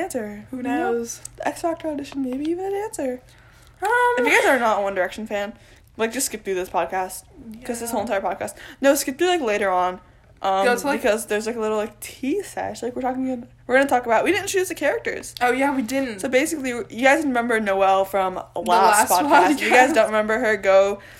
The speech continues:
Speaker 1: to the first podcast, listen to Noelle and what she did.
Speaker 2: We didn't
Speaker 1: Um,
Speaker 2: say
Speaker 1: you
Speaker 2: what
Speaker 1: guys,
Speaker 2: she did.
Speaker 1: you guys know what, me and Noelle have a very interesting history together.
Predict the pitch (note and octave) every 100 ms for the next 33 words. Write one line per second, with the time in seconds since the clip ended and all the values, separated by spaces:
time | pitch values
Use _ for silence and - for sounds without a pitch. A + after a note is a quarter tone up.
0 | - - G#3 G#3+ G#3+ - G#3 G#3 G#3 G3+
1 | G#3 G3+ A3 A#3 A3 F#3+ F3+ F#3 F#3 F#3
2 | - - - A3+ F#3 E3+ F3 A3 - -
3 | - A3+ A#3 C4 G#3 G3+ G#3 G#3 A3 A3
4 | A3 G3 A3+ A3 A#3+ G#3 G3+ F3+ - G#3
5 | G3+ G3 F#3 G3 F#3 F3+ F3 F3+ F3+ -
6 | G3+ G3 F#3 G3+ F#3 F3+ F#3 F#3+ F3+ F#3
7 | A3+